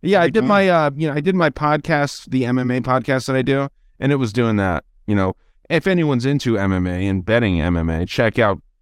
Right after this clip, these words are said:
Speaker 1: Casual K O. I forgot the name of it 'cause it's such a small show, but it's fun. And, uh,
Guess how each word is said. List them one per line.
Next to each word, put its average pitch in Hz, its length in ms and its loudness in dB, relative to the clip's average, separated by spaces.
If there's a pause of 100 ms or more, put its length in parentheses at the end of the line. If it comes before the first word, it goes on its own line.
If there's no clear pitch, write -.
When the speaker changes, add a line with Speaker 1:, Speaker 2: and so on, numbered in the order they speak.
(140)
Speaker 1:
Casual 98 400 0
K 85 280 -2
O. 76 100 -4
I 80 60 -2
forgot 120 340 -4
the 107 60 -2
name 98 220 2
of 87 100 -2
it 76 120 -8
'cause 87 180 -4
it's 82 160 -8
such 101 220 0
a 85 40 -6
small 90 260 -2
show, 71 320 -4
but 98 120 -2
it's 104 140 -6
fun. 127 360 0 (640)
And, 123 280 0
uh, 120 280 0